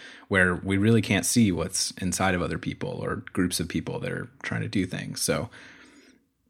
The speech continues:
I've tried to, instead of get rid of the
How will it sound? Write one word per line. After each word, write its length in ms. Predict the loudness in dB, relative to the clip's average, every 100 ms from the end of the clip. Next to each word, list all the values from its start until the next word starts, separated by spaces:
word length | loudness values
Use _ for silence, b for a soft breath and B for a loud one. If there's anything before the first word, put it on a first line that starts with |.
| _ _ -2
I've 140 | -2
tried 360 | 4 6 6 6
to, 320 | 4 4 2 -6 _ -18 -6
instead 380 | 0 2 4 4
of 420 | 4 2 0 -8 -16 _ _ _ _ _ _ _ _ -12 2
get 200 | 2 6
rid 200 | 4 6
of 160 | 4
the 380 | 2 0 0 -2